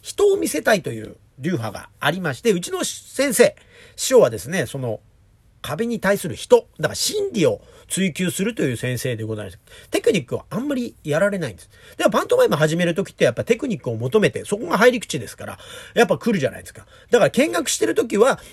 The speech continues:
あのー、テクニック多めだったなってことが分かったりなんかするんですけどね。で、で、まあ、あの、中入ってみると、先生って意外に、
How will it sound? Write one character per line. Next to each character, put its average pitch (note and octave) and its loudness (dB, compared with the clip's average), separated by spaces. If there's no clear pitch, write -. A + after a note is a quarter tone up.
あ D3+ -2
の B2+ -2
ー、 B2 -12
テ B3+ -2
ク C4 -4
ニ E3 -2
ッ - -16
ク A#2 -12
多 D#3+ -2
め A3+ 2
だ G#3 4
っ - -2
た D3 -2
な B2+ -2
っ B2+ -4
て C#3 -12
こ C#3+ -2
と A2 -2
が A#2+ 0
分 F3 0
か - -12
っ - -14
た E3+ 6
り B2+ 2
な A#2 0
ん F#2+ -4
か G#2 -4
す A#2+ -8
る A2+ -6
ん G2+ -8
で F#2+ -12
す - -12
け - -16
ど A2+ -8
ね。 A#3+ -4
で、 - 4
で、 D4+ 6
ま D4 6
あ、 - 6
あ A3 6
の、 G#3 2
中 A3 4
入 G3 4
っ D#3+ -4
て F#3 -4
み F3 -2
る F3 -2
と、 C#4+ 4
先 C4+ 0
生 F4+ -2
っ - -6
て D#3+ -4
意 D3+ 0
外 D4+ 4
に、 D4+ -2